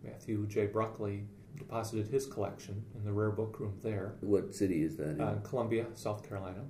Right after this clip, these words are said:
Speaker 1: And Vassar College has a very fine collection of, uh, Kennerly books also. New York Public Library, of course, has a great many of them since they were published in the city. I think Indiana University Library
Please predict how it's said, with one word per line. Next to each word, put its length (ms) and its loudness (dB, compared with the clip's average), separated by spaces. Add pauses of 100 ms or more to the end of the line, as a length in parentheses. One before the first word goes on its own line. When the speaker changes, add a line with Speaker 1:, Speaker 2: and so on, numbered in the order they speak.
Speaker 1:
And 280 -2
Vassar 380 2
College 720 -2 (260)
has 200 -6
a 60 -2
very 380 0
fine 300 -2
collection 560 -4 (440)
of, 220 -10 (140)
uh, 100 -4 (140)
Kennerly 440 0
books 440 -4
also. 500 -6 (260)
New 140 0
York 340 4
Public 300 0
Library, 340 4
of 60 -10
course, 380 -2
has 680 -6
a 60 -6
great 260 -4
many 140 2
of 140 0
them 200 0
since 240 -8
they 100 -2
were 120 0
published 480 -4
in 100 -4
the 80 -6
city. 400 -2 (260)
I 60 -4
think 260 -6
Indiana 360 2
University 580 0
Library 520 0